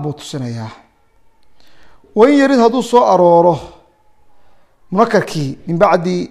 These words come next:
نفي،" nafyi gadaashi iyo nahyi istifhaamin aw shartin, "فللعموم،" cumuum buu u sugnaaday. "وفي الإثبات،" وإن yarid hadduu soo arooro munakarun في الإثبات، ithbaat dhexdii soo arooro,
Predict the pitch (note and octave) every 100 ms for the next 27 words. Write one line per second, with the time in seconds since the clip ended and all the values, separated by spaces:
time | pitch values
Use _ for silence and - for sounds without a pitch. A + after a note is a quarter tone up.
0 | - G3 G3+ F3+ G3+ G#3 F#3 F3+ G3+ G3
1 | - F#3 F3+ A3 F#3+ F#3 E3+ - F3+ F3+
2 | G3+ A3+ G3+ - F#3 - C4 B3+ E3 -
3 | - - - - _ - - - - D#3
4 | E3 F3 D3+ F#3 G3 F#3+ A3+ C4 - D#3+
5 | C3 - - - _ - - - - -
6 | - - G#3 F#3+ D4+ D4 - A3 G3+ E3
7 | - A3 A3+ - - - - _ - _
8 | - G#3+ C#4 C4 C4 A#3 G3+ A#3 - A#3
9 | G#3+ G#3 G3 F#3+ F#3 - A#3 G3 D3+ -
10 | - - F3 E3 - F#3 G3+ G#3 G#3+ F#3
11 | - F3+ G#3+ F#3 G3 F3+ F#3 - G3 E3
12 | D3 C#3